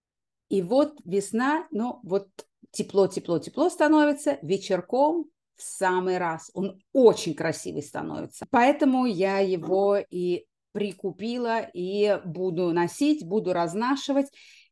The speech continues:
Я не знаю, выйдут ли ещё новые молекулы. Если у вас есть какие-то соображения, скажите мне, может быть, что-то ещё новенькое выйдет. Я знаю, что вышел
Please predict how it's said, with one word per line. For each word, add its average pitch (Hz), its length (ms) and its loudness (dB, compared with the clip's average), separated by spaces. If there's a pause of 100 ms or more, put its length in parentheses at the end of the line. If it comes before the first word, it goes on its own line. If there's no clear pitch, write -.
Я 254 200 0
не 254 140 2
знаю, 233 360 0
выйдут 220 280 -4
ли 226 100 0
ещё 214 240 0
новые 214 440 0
молекулы. 277 680 -2
Если 277 560 -4
у 254 220 -2
вас 214 400 -2
есть 196 200 -4
какие-то 180 340 -8
соображения, 214 1080 0 (240)
скажите 170 600 -4
мне, 165 480 2
может 190 400 0
быть, 214 180 -4
что-то 175 220 -6
ещё 180 220 -2
новенькое 170 400 2
выйдет. 269 320 2
Я 170 120 0
знаю, 180 280 -2
что - 180 -8
вышел 185 480 -2